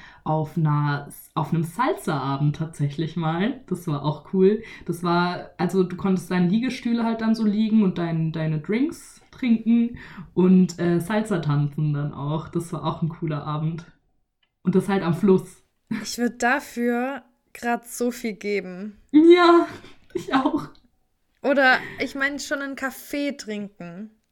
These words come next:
Speaker 1: Mhm, oder, ja, einfach
Speaker 2: Essen gehen.
Speaker 1: mit ein paar Leu-, <laughs> ja, essen gehen. Ich hab hier einen Gutschein für Hans im Glück, zwanzig Euro von meiner Schwester und meinem
Speaker 2: Oh
Speaker 1: Bruder geschenkt bekommen.
Speaker 2: nein.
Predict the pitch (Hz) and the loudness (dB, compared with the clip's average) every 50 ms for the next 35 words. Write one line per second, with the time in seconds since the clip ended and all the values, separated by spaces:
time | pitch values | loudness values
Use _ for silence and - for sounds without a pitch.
0 | _ _ _ _ _ _ - 190 185 185 185 185 190 202 214 208 - 180 180 180 | _ _ _ _ _ _ 2 4 6 6 6 4 2 2 0 -2 -4 -4 -4 -2
1 | 180 180 175 170 160 - - - _ - - 165 180 190 208 208 185 160 147 - | -2 -2 -4 -4 -6 -8 -12 -14 _ -10 -8 -4 -4 -2 -2 -2 -2 -4 -6 -8
2 | - - _ - 175 180 - - 208 196 - - _ _ _ _ _ _ _ _ | -12 -14 _ -4 -4 -4 -2 -4 -6 -6 -6 -12 _ _ _ _ _ _ _ _
3 | _ _ _ - 220 214 - - 208 202 180 202 196 190 196 190 185 185 - 208 | _ _ _ -10 -10 -10 -10 -10 -10 -8 -8 -8 -6 -4 -2 -2 -2 0 2 2
4 | 196 - - 180 175 190 196 196 190 190 190 - - - - - 214 - - - | 0 2 0 -2 -2 0 0 2 0 0 0 -4 -8 -10 -10 -12 -12 -12 -12 -6
5 | - - 285 - - 226 190 180 170 170 151 143 180 220 208 - - - - - | -4 -4 -4 -2 0 0 0 2 2 2 2 2 2 0 0 -2 -6 -8 -8 -10
6 | - - - - 190 - 233 233 226 233 247 240 233 233 240 254 277 - - _ | -10 -8 -6 -4 -2 0 0 0 0 0 -2 0 0 0 -2 -4 -8 -12 -18 _
7 | _ - 214 190 233 262 277 269 - - 277 254 254 254 285 294 - - - 226 | _ -2 0 2 2 2 2 2 0 -2 -2 -2 0 -2 -2 -4 -6 -4 -2 -2
8 | 214 226 240 269 285 - - 247 233 214 220 226 269 277 - - - _ _ - | 0 2 2 2 0 0 2 2 2 2 2 0 -2 -2 -4 -8 -20 _ _ -4
9 | - 214 214 233 233 269 233 - 208 214 226 240 247 277 285 - - 202 202 202 | 0 0 2 2 0 -2 -2 -4 -2 -2 -2 0 0 0 0 0 -2 -2 -2 -2
10 | 202 202 202 202 - 208 214 214 - - 214 202 202 196 190 202 254 254 233 233 | -2 -2 -4 -4 -4 -4 -4 -4 -2 -2 -2 0 0 0 2 2 2 2 0 0
11 | - - - - - 214 196 254 247 247 247 247 214 202 202 208 233 - 233 233 | 0 0 0 0 0 2 2 2 0 0 0 2 2 2 2 2 2 0 -2 -4
12 | 233 | -8